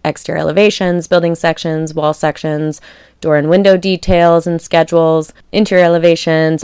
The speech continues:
all sort of interior and exterior details, electrical and lighting plans, any specifications for the building, and then also a bunch of different schedules like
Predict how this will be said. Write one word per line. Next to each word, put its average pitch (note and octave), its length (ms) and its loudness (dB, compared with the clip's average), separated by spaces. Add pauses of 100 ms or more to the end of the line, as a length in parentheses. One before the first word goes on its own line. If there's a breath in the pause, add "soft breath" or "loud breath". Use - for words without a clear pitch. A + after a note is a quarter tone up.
all F3 140 4
sort F3 200 4
of E3 160 4
interior D#3+ 340 0
and D#3+ 120 -4
exterior C#3+ 540 -4
details, D#3+ 920 2 (480 soft breath)
electrical D#3+ 540 2
and C#3 100 -4
lighting F3+ 320 2
plans, E3+ 840 -2 (340)
any D#3+ 220 2
specifications D3+ 1040 -4
for F3 260 2
the E3+ 80 -6
building, E3+ 480 2
and F3+ 120 0
then F3+ 80 4
also D#3+ 480 2 (440)
a - 120 -8 (460)
bunch D#3 180 0
of D#3 60 -6
different D3+ 240 -4
schedules D3+ 640 2
like D3 200 -4